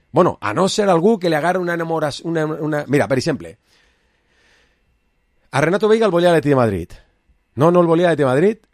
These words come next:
Li van demanar trenta-cinc milions d'euros. No els va pagar. El Chelsea vol trenta-cinc milions d'euros per Renato Veiga.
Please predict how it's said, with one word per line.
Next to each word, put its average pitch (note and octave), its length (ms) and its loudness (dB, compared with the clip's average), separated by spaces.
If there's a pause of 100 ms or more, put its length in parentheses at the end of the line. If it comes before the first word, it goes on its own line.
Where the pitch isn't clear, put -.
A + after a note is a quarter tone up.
(420)
Li A#2 80 -2
van D#3 160 2
demanar E3+ 320 0
trenta-cinc D3 520 -4
milions B2+ 360 -2
d'euros. E2+ 560 -12 (460)
No A#2 260 2
els F#2 80 -8
va G2+ 80 0
pagar. B1+ 300 -14 (1300)
El B2 160 -2
Chelsea G#3 360 2
vol A3 180 2
trenta-cinc F3+ 600 -2
milions D#3 380 -2
d'euros C3+ 380 -2
per G2+ 160 -8
Renato F#2 260 -12
Veiga. C2 280 -18